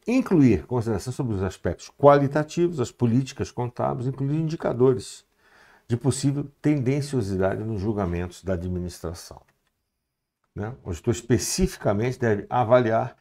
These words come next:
se, segundo os requisitos do relatório aplicável, as demonstrações divulgam apropriadamente as principais políticas,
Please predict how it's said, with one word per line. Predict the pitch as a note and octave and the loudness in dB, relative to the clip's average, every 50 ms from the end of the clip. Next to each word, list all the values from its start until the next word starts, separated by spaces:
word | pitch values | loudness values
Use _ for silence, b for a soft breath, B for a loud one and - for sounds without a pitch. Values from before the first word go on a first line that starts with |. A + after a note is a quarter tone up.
| _ _ _ | _ _ _
se, | - - - - - D#3 C#3 G#2+ - - - - _ _ _ _ _ _ | -20 -18 -18 -2 2 4 4 4 2 -2 -12 -20 _ _ _ _ _ _
segundo | _ - - D3 C3+ B2 D3+ E3+ E3 D#3 | _ -4 2 4 4 4 4 4 4 4
os | B2+ G#2 | 2 2
requisitos | G2+ A2 A#2 A2+ - B2 G#2 F#2+ A#2+ D#3+ F#3+ - - - | 2 2 0 2 0 0 0 2 2 2 0 0 -4 -8
do | - G2 | -4 -2
relatório | F#2+ F#2 F2 - F#2 F2+ | -2 -2 0 0 0 0
aplicável, | E2 E2+ G2+ G2+ - - A#2 - - - - | -2 -4 -6 -6 0 2 2 2 2 0 0
as | - C3 | 0 2
demonstrações | B2 C3+ C3 B2 A#2 - - C3+ C3+ | 2 2 2 0 -2 -4 -4 -4 -4
divulgam | C3 D3 G3 G3+ D#3+ C3+ B2 C#3+ A3 C4+ C#4 A#3+ F3 C#3 A2 G2+ - - | -2 -2 0 0 0 0 4 6 6 8 8 6 4 2 2 0 -2 0
apropriadamente | - E3+ E3+ - - G3 A3 G3 - F3 D3+ C3+ A2+ G#2 G2+ - G#2 | 0 0 0 0 -2 -2 -2 0 0 0 2 4 4 2 2 -2 -2
as | G2+ - _ _ _ _ b b b b b b b b b | -4 -6 _ _ _ _ b b b b b b b b b
principais | F3 E3+ C#3 F3+ F3 F3 F3 F#3+ F#3 | 8 10 10 8 8 8 8 8 8
políticas, | - _ F3+ D3+ C3 B2+ C#3+ C3 C3 - - - - F#3 - - - - - | 6 _ 4 6 6 6 4 2 -2 -10 -8 -6 -6 -6 -6 -10 -16 -18 -20